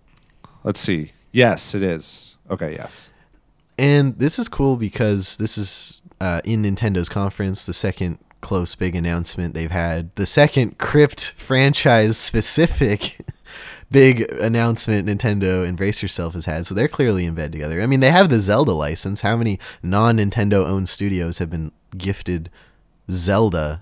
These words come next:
Speaker 2: as a property to work on, Steve?
Speaker 1: Or any of their licenses. I mean,
Speaker 2: Mm-hmm.
Speaker 1: the one that I think of is the other Vancouver studio that did, like, the Mario Strikers game. Then they were
Speaker 2: Right,
Speaker 1: bought
Speaker 2: Next
Speaker 1: out,
Speaker 2: Level
Speaker 1: so
Speaker 2: Games.
Speaker 1: Yeah,
Speaker 2: And then
Speaker 1: so
Speaker 2: they got bought, yeah.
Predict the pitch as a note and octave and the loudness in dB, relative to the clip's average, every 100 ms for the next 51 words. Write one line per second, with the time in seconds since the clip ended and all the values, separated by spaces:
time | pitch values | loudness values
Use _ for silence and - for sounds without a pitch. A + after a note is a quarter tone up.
0 | - F2 E2+ D#2 F2+ D#2+ E2 D2 D2+ E2 | -6 -4 -4 -4 -2 -2 -4 -6 -6 -6
1 | D#2+ C#2+ C#2+ - D2+ D2+ - C3 A#2 B2 | -6 -8 -10 -10 -10 -8 4 4 6 2
2 | G#3+ C#3+ F#2+ F#2 F2 G2 - F#2+ F2 - | 0 0 0 0 -2 -6 -6 -6 -4 0
3 | C3 C3 B2 - B2+ D3 E3 D3 D3+ D#3 | 2 2 -4 -6 -2 2 6 8 8 4
4 | C#3+ C#3+ B2+ - C3 C#3 A#2 G#2+ G#2+ F2+ | 2 0 0 0 0 4 4 6 4 2
5 | G2 A2 B2 B2+ A#2+ G#2 F#2+ - G2+ F#2 | -4 0 4 6 6 4 0 0 0 2
6 | F2+ - - F#2+ F#2+ F2+ F2+ G2 F2+ F2 | 2 0 0 0 0 -2 -4 -4 -6 -6
7 | E2 - F2+ E2 F2 - F2 F2+ B2 - | -10 -12 -12 -10 -10 -12 -12 -8 -8 -8
8 | D3 E3 - _ _ _ A2 A#2 A2 G2 | -12 -14 -16 _ _ _ -2 2 2 2
9 | E2+ F2+ B2 - A#2+ A2+ C#3 D#3 C3 B2+ | 0 4 4 6 4 6 6 6 4 2
10 | - - - A#2+ B2 A#2+ A2+ A#2+ C3 C3 | -2 -6 -4 2 4 4 4 4 4 4
11 | E3+ - D3+ A#2 | 4 2 0 0